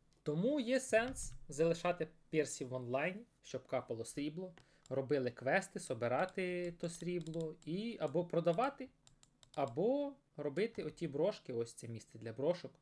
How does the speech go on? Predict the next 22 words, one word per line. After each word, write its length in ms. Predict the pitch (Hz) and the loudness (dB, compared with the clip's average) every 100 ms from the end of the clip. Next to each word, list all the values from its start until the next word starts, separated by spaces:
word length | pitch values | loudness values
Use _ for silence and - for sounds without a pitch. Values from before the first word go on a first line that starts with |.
| _ - _ _ _ 156 | _ -20 _ _ _ -6
Ну, 120 | 156 | -2
але 160 | 131 | 0
за 140 | 123 135 | 0 -2
брошки 420 | 127 180 175 139 | 2 2 2 -2
я 80 | 139 | -2
отдільне 320 | 131 120 120 | 0 -2 -2
відео 240 | 120 120 | -4 -4
зніму, 320 | 107 131 165 165 | -4 -4 -4 -2
бо 240 | 123 117 | 0 0
воно 240 | 117 127 | 0 -4
не 120 | 120 127 | -4 -4
влізе 280 | 139 110 | -4 -6
просто 480 | 101 113 - - 113 - - | -6 -8 -8 -8 -8 -8 -12
<laughs> 240 | - 151 - | -14 -18 -2
в 60 | |
одне 200 | 131 120 | -2 0
відео. 300 | 117 117 107 98 _ _ _ - | -2 -2 -4 -8 _ _ _ -4
А, 160 | 160 131 | -2 0
і 160 | 175 202 | -2 0
готуйтесь 560 | 185 - 269 254 196 | 0 2 2 2 0
до 120 | 165 196 | 0 0
того, 440 | 254 262 202 208 | 0 0 0 -4